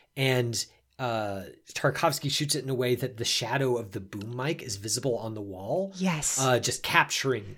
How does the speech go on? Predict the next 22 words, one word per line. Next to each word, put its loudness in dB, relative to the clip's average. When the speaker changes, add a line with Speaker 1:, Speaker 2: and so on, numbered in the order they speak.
Speaker 1:
all 4
of -6
that. -10
And 2
it's 2
just, 2
there's 8
so 8
many 8
things 4
that 0
speak 0
of -4
there 8
being 2
something 4
unseen 2
at -8
work -2
behind -8
the -10
scenes, 0